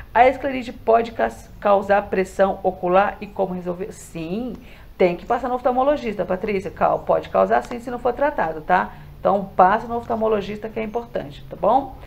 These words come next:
Resolver é só passar no oftalmologista, tá? Um beijo pra você, fica com Deus, tá? Ah, vamos ver outra aqui. Ah,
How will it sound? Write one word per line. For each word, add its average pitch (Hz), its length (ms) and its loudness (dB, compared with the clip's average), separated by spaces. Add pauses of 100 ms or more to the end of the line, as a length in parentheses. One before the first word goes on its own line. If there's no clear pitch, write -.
(380)
Resolver 185 640 6
é 180 120 -2
só - 240 -6
passar 240 260 -2
no 254 120 -2
oftalmologista, 262 800 -4
tá? 202 260 4 (320)
Um 196 200 -6
beijo 214 540 2
pra 208 180 -4
você, 202 380 -6
fica 196 160 -8
com 226 200 -8
Deus, 165 300 -8
tá? 208 300 0 (840)
Ah, 190 1040 8
vamos 190 260 -4
ver 185 180 -2
outra 190 260 -4
aqui. 247 400 -6 (2750)
Ah, 185 680 0